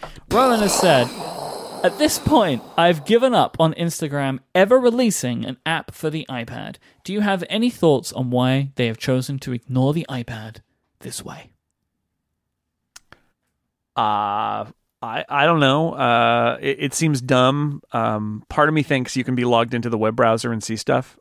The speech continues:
Speaker 2: and so they figure, like, that's fine. Uh, it, it does baffle me a little bit, like, how hard is it for them to take their app and just do a,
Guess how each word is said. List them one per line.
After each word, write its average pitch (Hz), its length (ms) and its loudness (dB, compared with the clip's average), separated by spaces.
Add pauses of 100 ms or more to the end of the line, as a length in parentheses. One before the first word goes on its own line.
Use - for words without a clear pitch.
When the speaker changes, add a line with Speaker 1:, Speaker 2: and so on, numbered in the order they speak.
Speaker 2:
and 113 160 -6
so 113 160 -4
they 104 120 -6
figure, 104 300 -6
like, 98 280 -6
that's - 240 -4
fine. 101 380 -10 (760)
Uh, 107 320 0
it, 151 180 -8
it 160 160 -2
does 185 180 2
baffle 147 280 2
me 139 120 0
a 120 80 2
little 123 180 0
bit, 120 140 0
like, 110 260 -2 (220)
how - 180 2
hard 156 400 2
is 139 160 0
it - 140 -2
for 117 120 -6
them 110 160 -6
to 110 80 -10
take 107 180 -4
their 107 140 -4
app 104 160 -4
and 113 120 -6
just 107 240 -6
do 120 260 0
a, 107 340 -2